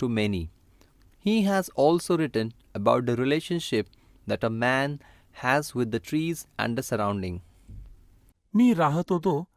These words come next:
Speaker 2: त्या घराच्या मागं एक लिंबाचं झाड होतं. लिंब म्हणजे कडुलिंब नव्हे, आपण खातो त्या लिंबाचं झाड.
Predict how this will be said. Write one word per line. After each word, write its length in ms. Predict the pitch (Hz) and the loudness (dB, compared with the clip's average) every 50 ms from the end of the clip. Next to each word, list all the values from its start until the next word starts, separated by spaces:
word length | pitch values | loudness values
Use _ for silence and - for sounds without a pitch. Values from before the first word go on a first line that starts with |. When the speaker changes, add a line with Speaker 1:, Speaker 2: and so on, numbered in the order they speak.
| _ _ _ _ _ _ - | _ _ _ _ _ _ -2
Speaker 2:
त्या 120 | 214 226 | 0 0
घराच्या 400 | 202 160 156 170 180 180 - 208 | 2 2 4 4 2 2 2 2
मागं 420 | 196 170 151 143 147 170 170 143 165 - _ _ _ _ - | 2 2 2 0 2 2 0 0 0 -4 _ _ _ _ -2
एक 200 | - 214 - 185 | -2 0 0 2
लिंबाचं 440 | 165 160 160 156 156 165 165 180 175 | 2 4 4 4 4 4 4 4 0
झाड 300 | 139 135 131 131 127 120 | 0 0 -2 -2 -2 -2
होतं. 280 | 110 - - 98 92 95 - _ _ _ _ _ _ _ _ _ _ _ _ - | -2 -4 -6 -10 -12 -12 -16 _ _ _ _ _ _ _ _ _ _ _ _ -4
लिंब 320 | - 165 202 202 208 226 | 0 2 4 8 10 10
म्हणजे 440 | 254 240 247 247 233 214 254 247 247 | 10 10 10 8 6 6 6 4 4
कडुलिंब 540 | 240 - - 185 - 302 208 214 226 220 226 | 2 2 2 4 4 6 6 6 6 8 8
नव्हे, 400 | 233 226 226 226 240 220 135 113 - _ _ _ _ _ _ _ - | 8 6 6 6 6 4 2 0 -6 _ _ _ _ _ _ _ 2
आपण 340 | - 151 156 - 202 226 233 - | 2 2 4 4 4 2 2 2
खातो 400 | - 147 139 - - 180 165 196 233 _ - | 2 -2 -2 0 2 2 2 2 0 _ 0
त्या 160 | - 185 190 190 | 4 4 4 6
लिंबाचं 400 | 175 160 151 139 135 135 131 135 | 4 2 2 2 0 0 0 0
झाड. 260 | 110 113 110 101 | -2 -4 -8 -10